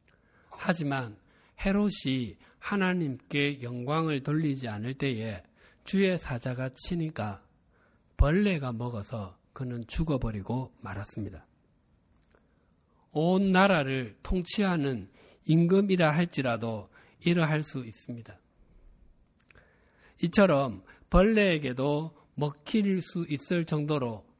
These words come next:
인간은 연약한 존재이기 때문에 염려에서 벗어나는 것은 참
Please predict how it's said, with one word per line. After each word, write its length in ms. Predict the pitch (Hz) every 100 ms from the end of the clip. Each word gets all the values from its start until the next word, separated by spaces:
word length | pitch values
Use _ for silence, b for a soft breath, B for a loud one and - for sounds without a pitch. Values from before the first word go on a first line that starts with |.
| _ b b b
인간은 720 | 151 147 156 160 135 127 98 -
연약한 560 | 131 135 147 - 160
존재이기 580 | 151 151 156 160 151 160
때문에 680 | 165 165 160 156 123 120 98 _ b b b b
염려에서 680 | 135 135 143 160 180 170 131
벗어나는 640 | - 160 170 139 120 120
것은 460 | 110 104 127 107 90
참 500 | - - 151 156 156